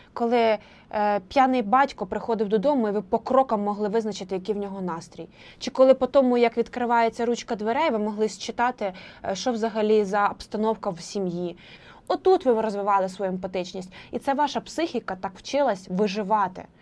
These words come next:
І насправді сказати, що це класно, так, можливо, в дорослому віці ви навчились цим керувати і застосовувати в житті. Але насправді це штука, яка викликана з травми. Вчитися зчитувати емоції людей по голосу,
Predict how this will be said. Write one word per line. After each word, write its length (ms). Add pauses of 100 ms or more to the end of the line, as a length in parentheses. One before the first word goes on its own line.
(380)
І 80
насправді 680
сказати, 400
що 120
це 120
класно, 600
так, 180
можливо, 380
в 260
дорослому 500
віці 260
ви 80
навчились 440
цим 200
керувати 460
і 20
застосовувати 720
в 40
житті. 340 (420)
Але 160
насправді 600 (440)
це 140
штука, 420
яка 280 (400)
викликана 760
з 100
травми. 580 (540)
Вчитися 640
зчитувати 1000
емоції 540
людей 380
по 120
голосу, 640